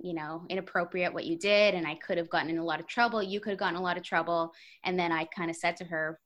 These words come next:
"Well, what do you have to say for the fact that what I said is true?" I had an inkling that I was,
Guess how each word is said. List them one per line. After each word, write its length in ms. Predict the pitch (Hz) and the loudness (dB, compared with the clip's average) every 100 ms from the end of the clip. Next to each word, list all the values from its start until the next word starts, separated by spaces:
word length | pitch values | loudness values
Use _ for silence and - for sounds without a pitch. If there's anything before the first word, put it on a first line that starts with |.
| _ _ | _ _
"Well, 320 | 165 151 143 _ _ _ - | -6 -4 -6 _ _ _ -12
what 140 | 175 180 | -2 0
do 80 | |
you 60 | 185 | 2
have 100 | 175 | -2
to 80 | - | -2
say 160 | 180 | -4
for 80 | 175 | -4
the 80 | - - | -4 4
fact 240 | 180 190 - | 6 4 0
that 200 | 165 160 - | 0 0 -2
what 120 | 175 | 0
I 80 | 175 | 0
said 200 | 170 175 | 0 -4
is 160 | 151 - | -4 -6
true?" 340 | - 330 170 - | -2 2 2 0
I 140 | 180 | 0
had 180 | 170 165 | 2 0
an 60 | 170 _ _ _ _ - | -2 _ _ _ _ 2
inkling 420 | 311 415 269 208 | 4 4 4 4
that 120 | 196 | 6
I 140 | 190 190 | 6 6
was, 280 | 196 185 | 2 -4